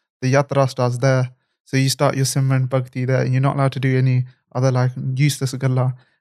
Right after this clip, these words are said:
And even from there on, onto the plane, onto the whole trip, and even on the way home, until you get back into your house, you're doing Simran, you're doing, like, Path.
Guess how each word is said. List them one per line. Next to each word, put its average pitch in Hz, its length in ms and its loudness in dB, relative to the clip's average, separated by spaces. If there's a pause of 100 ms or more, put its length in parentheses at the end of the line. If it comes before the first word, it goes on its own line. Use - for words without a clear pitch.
And 135 100 0
even 143 240 2
from 131 260 0
there 143 320 4
on, 143 280 0
onto 131 220 -4
the 123 80 -8
plane, 143 500 2 (360)
onto 131 220 -2
the 131 120 2
whole 151 240 2
trip, 135 280 -2
and 139 120 -2
even 143 160 2
on 139 120 0
the 131 80 2
way 135 140 2
home, 139 340 2 (320)
until 147 320 2
you 160 120 2
get 139 220 0
back 151 200 0
into 139 140 -2
your 131 100 0
house, 131 340 0
you're 131 120 -2
doing 131 320 2
Simran, 131 420 0
you're 131 120 2
doing, 131 280 0
like, 127 220 0 (120)
Path. 127 280 0